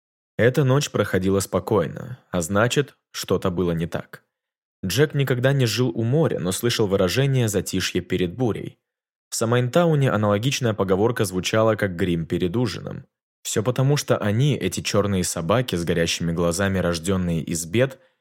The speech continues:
всегда пригибались и замирали на несколько секунд, прежде чем вонзиться жертве зубами в горло. А собаки на Джека нападали часто, быть может, из-за круглой тыквы, похожей на футбольный мяч.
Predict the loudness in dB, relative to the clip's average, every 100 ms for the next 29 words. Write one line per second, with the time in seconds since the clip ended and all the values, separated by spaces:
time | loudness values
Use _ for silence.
0 | _ -10 -6 0 0 2 0 2 2 4
1 | 2 0 -2 0 0 2 2 2 2 2
2 | 0 -2 -4 -4 -4 -2 -2 -2 0 0
3 | 0 -2 -2 0 2 2 0 -2 -2 2
4 | 0 0 -2 -2 -2 -2 0 -4 0 2
5 | 2 -2 -12 -16 _ _ -4 -2 2 2
6 | 4 2 2 2 2 2 2 2 2 2
7 | 0 0 0 -4 -10 -12 -8 -2 0 2
8 | 2 2 2 0 0 -2 0 0 2 -2
9 | -2 -2 -2 0 0 0 -2 -4 -2 -2
10 | 0 -2 -2 -4 -12